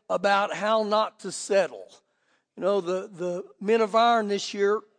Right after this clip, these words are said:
my brother did a deal with, uh, a young man that lives in Claremore, Oklahoma. And I, a little over a year or so ago,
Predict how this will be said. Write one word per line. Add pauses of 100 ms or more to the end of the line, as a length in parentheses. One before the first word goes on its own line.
(880)
my
brother
did
a
deal
with,
uh,
a
young
man
that
lives
in
Claremore,
Oklahoma. (560)
And
I,
a
little
over
a
year
or
so
ago,